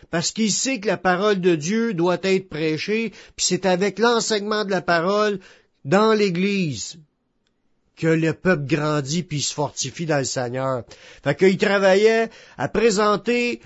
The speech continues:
à Dieu tout homme devenu parfait en Christ. Son but était d'amener chaque brebis du Seigneur, l'amener à être parfait en Christ. Son but,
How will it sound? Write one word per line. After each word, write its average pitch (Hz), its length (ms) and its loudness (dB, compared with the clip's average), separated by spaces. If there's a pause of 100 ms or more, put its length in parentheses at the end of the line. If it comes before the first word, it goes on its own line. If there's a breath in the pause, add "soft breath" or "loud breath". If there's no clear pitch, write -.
à 180 160 2
Dieu 202 340 2
tout 277 340 0
homme 247 360 4
devenu 233 580 6
parfait 247 640 4
en 196 240 0
Christ. 233 480 -4 (300 loud breath)
Son 254 420 6
but 277 400 4 (100)
était 185 300 2
d'amener 196 400 2
chaque 269 380 -2
brebis 202 560 2
du 165 80 -4
Seigneur, 190 720 0
l'amener 160 480 2
à 135 240 0
être 156 240 -4
parfait 220 600 0
en 190 220 2
Christ. 175 500 -2 (220 loud breath)
Son 240 380 6
but, 285 320 4